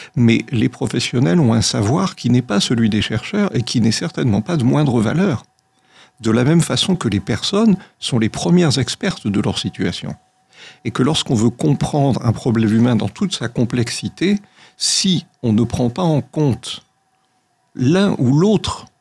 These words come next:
de ces, l'une ou l'autre de ces postures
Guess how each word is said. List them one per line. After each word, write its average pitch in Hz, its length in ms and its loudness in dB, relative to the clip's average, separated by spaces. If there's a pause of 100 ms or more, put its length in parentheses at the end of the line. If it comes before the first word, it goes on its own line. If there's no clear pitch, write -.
(200)
de 110 400 -2
ces, - 360 -4 (320)
l'une 131 400 2
ou 165 80 6
l'autre 180 260 0
de 101 100 2
ces 110 180 -2
postures 165 760 -2